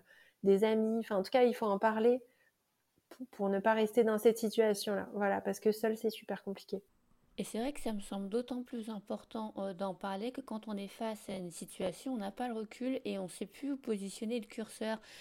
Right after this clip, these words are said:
Speaker 2: Euh, est-ce que c'est moi ? Est-ce que c'est l'autre ? Et c'est vraiment qu'en ayant un regard extérieur qu'on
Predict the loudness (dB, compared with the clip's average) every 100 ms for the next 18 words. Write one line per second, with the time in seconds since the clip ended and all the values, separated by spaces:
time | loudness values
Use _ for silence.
0 | -20 -8 0 0 2 -2 -2 -6 -6 -6
1 | -6 -4 -2 0 -2 -4 -12 _ _ -4
2 | -4 -6 -6 -4 -2 4 4 4 0 -4
3 | -4 -4 -4 -2 -2 -4 -6 -4 -2 -4
4 | -4 -4 -2 -2 -4 -8 -6 -4 -2 -4
5 | -4 -4